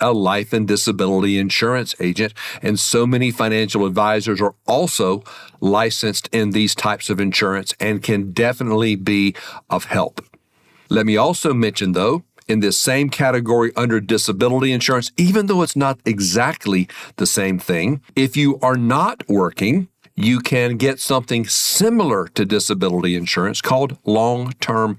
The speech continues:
care insurance that provides some similar benefits, but it is a totally different type of policy. Topic number seven, life insurance.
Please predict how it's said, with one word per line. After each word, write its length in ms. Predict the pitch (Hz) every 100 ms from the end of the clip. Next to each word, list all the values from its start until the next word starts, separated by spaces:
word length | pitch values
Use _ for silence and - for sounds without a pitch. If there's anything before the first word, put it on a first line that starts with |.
| -
care 320 | - 170 165
insurance 600 | 156 139 123 135 131 123 -
that 240 | 117 113
provides 500 | - 110 113 113 107 - -
some 200 | - 98
similar 480 | - 151 156 151
benefits, 640 | 139 139 139 123 139 131 - - -
but 260 | 120 117 120
it 180 | 123 143
is 300 | 151 139 131
a 160 | 117
totally 640 | 104 - 139 135 139 131
different 600 | 117 101 113 107 110 113
type 440 | - 113 104 101 - - _ -
of 200 | 92 -
policy. 580 | 98 - - - - - _ - -
Topic 360 | - 117 135
number 300 | 123 110 104
seven, 600 | - - 135 185 233 240 - _ _ _ -
life 340 | - 104 87
insurance. 640 | 90 - - - - -